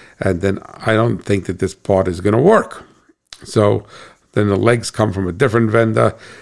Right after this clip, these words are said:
and it's a Whirlpool part, but made in C N. You know what C N is? Made in China. F-, n-, ten dollars a piece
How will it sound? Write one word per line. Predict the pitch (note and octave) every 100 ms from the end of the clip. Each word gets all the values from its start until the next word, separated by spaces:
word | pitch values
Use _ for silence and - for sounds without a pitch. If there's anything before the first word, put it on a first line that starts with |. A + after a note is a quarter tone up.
| -
and | - G2 F#2+ G#2
it's | A2+ -
a |
Whirlpool | G#2+ A2+ C3+ C#3+ B2+ - - B2+
part, | - A2+ A#2+ -
but | G#2
made | G#2 B2+ C3
in | B2+ A2+
C | - - C3+ C3
N. | G#2 F2
You |
know | F#2+ A#2+
what | C3
C | - D3+
N | D3
is? | D#3 A2+
Made | A#2 A#2+ A#2
in | G#2
China. | - A2 F2+ - _ - - -
F-, | - - - - -
n-, | C3 A#2+ -
ten | - D3 G3 G3+
dollars | E3 D#3 D3+ D#3 A#2
a |
piece | B2 - A#2+ F#2+ -